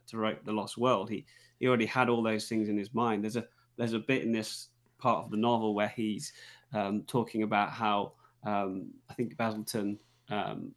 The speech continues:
I think it's Basilton references how Grant, um, thought that the T-Rex couldn't see vision. Uh,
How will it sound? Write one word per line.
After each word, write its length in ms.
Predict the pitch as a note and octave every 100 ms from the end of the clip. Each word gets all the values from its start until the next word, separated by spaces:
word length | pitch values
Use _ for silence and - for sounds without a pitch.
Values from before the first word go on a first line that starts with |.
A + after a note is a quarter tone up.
| _
I 40 |
think 100 | -
it's 80 | D3+
Basilton 480 | B2 A2+ G#2+ A#2 G#2
references 500 | A#2 - - G#2 -
how 200 | A#2 G2+
Grant, 540 | - A#2 G#2+ G2+ - - _ _ _ -
um, 540 | G#2 G2 F#2+ F#2 G2+ - _ _ _ - - _
thought 380 | - B2 G#2+ -
that 400 | G#2+ F2 - - - _ _ _ _ -
the 180 | G#2+ G2
T-Rex 480 | - A#2+ G#2+ -
couldn't 260 | - A#2 G#2
see 200 | - A2
vision. 440 | G#2 A2+ A2 G#2 -
Uh, 80 | -